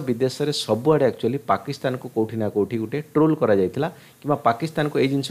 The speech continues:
କୁହାଯାଇଥିଲା କି ଆପଣ ଖୁଲମ ଖୋଲା, ପାକିସ୍ତାନରେ ଯିଏକି ଆମେ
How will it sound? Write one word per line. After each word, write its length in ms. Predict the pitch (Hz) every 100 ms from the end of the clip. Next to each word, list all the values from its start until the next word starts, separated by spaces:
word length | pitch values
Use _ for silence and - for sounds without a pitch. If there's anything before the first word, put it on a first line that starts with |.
| 131
କୁହାଯାଇଥିଲା 480 | 107 98 92 107 139 - - - -
କି 60 | 170 135
ଆପଣ 180 | 120 156 170 -
ଖୁଲମ 300 | 135 135 156 156
ଖୋଲା, 200 | 135 87 71
ପାକିସ୍ତାନରେ 520 | 101 104 135 143 135 120
ଯିଏକି 260 | 127 127 123
ଆମେ 120 | 117